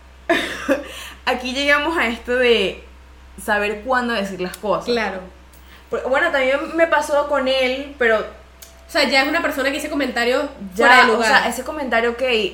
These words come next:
Speaker 1: ajá, quizás sí tenía razón, el tatuaje, ajá, más delicado y tal, pero ya, o sea, se lo tatuó a ella, ¿qué te
Speaker 2: Ya,
Speaker 1: importa?
Speaker 2: exacto,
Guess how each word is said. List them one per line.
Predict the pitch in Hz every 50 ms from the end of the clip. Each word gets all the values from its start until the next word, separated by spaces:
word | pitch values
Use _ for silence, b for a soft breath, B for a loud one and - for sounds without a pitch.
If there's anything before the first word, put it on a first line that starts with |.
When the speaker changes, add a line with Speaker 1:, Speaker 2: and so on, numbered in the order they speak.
| - - - - - - - - - - - - - - - - -
Speaker 1:
ajá, | 196 185 - - 214 208 190 180 175 175 - - - - - - - 190
quizás | - 185 185 202 196 196
sí | - 240 226 202
tenía | 226 220 220 226 220
razón, | 214 214 202 226 214 220
el | 220
tatuaje, | 202 202 185 - 185 190 196 202
ajá, | 202 208 214 196 190
más | 190 190 202
delicado | 208 202 196 202 202 196
y |
tal, | 196 208 -
pero | - 185 175
ya, | 170 233 247 220 -
o | 269
sea, | - 220 208 190
se | - 190
lo | 185
tatuó | 190 190 - 190 185
a | 180
ella, | 185 220 233 208 180 165 170
¿qué | 190 180
te | 214
Speaker 2:
Ya, | 196 262 262 277 277
Speaker 1:
importa? | 294 - -
Speaker 2:
exacto, | - 165 160 - 247 254 277 269 254 - 220 202 180 180